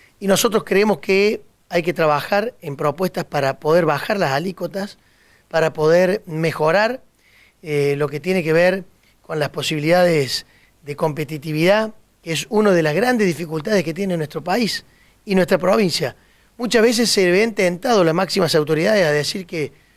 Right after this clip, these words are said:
los costos están en los municipios, y en realidad no están en los municipios.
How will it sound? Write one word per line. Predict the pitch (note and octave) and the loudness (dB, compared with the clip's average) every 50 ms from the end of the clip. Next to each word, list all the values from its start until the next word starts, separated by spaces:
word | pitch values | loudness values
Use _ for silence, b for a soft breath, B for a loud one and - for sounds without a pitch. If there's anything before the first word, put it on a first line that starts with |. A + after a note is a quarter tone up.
| b b | b b
los | - E3 E3+ C#3+ | -6 -4 -4 -4
costos | - - A3 G#3 G#3 - G3+ D#3+ E3+ | -2 -2 -2 -2 0 0 0 0 0
están | D3+ - - F3+ F3+ | 0 0 0 0 0
en | E3+ D3+ | 0 0
los | C#3+ C3+ | 0 -2
municipios, | C#3 C#3 C3+ C#3+ C#3 - B3 F#3+ D#3+ E3 C3 - - | -2 -2 -2 -2 0 0 -2 -2 -2 -6 -8 -6 -6
y | G3 G3 | -4 -2
en | G3+ | 0
realidad | F#3+ G3 G3+ B3 C4 | 0 0 0 0 0
no | G#3+ | 0
están | F3 - - E3+ | -2 -2 -2 -4
en | C#3+ C3+ | -4 -4
los | C3 B2 | -4 -6
municipios. | B2+ B2+ B2+ A#2+ A#2 C3 - - - - - | -6 -6 -6 -6 -6 -8 -10 -14 -20 -20 -20